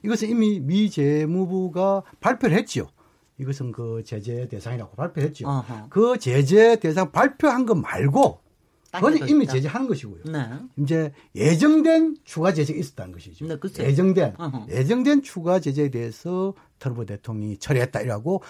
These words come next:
Speaker 1: 그럼 예정된 추가 제재가 뭐냐? 일단 세 가지 정도 지금 요약하죠.
Speaker 2: 네.
Speaker 1: 방금 먼저 우리 김일수 교수님 말씀한 대로 세컨드 보이, 금융과 관련된
Speaker 2: 음흠.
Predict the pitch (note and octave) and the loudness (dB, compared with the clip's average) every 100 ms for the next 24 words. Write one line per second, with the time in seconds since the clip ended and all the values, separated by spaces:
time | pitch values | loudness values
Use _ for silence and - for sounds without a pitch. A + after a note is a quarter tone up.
0 | - B3+ - - E3+ C4 D4 E4 D4+ D4 | -2 0 2 2 4 6 6 6 6 4
1 | - - - F#3+ F3 D3+ F3 G#2 B2 B3 | -2 -10 0 2 4 4 2 2 6 6
2 | C#4 - _ _ - G3 F3+ C#3 - D#3 | 6 2 _ _ -6 -4 -2 -6 -4 0
3 | F#3+ A3+ A#3 E3 D3 C3 B2 F3+ A2 A2+ | 2 2 0 0 -4 -6 -6 -4 -6 -10
4 | G#2+ - - D3+ F3+ E3+ C3 A#2+ A#2+ C3 | -16 -18 -12 -4 -2 -2 -4 -6 -8 -6
5 | A2+ A#2+ A#2+ A2 F#2+ G#2+ G#2+ G#2+ F3 - | -6 -6 -8 -8 -8 -8 -8 -6 -8 -12
6 | _ - D3 C#3 B2 A2 G2+ - C3 D#3 | _ -6 -6 -4 -6 -6 -12 -4 2 2
7 | E3 C3+ A#2 A#2+ A2 F#2+ D3+ C#3 | 2 0 -2 -6 -6 -10 -10 -8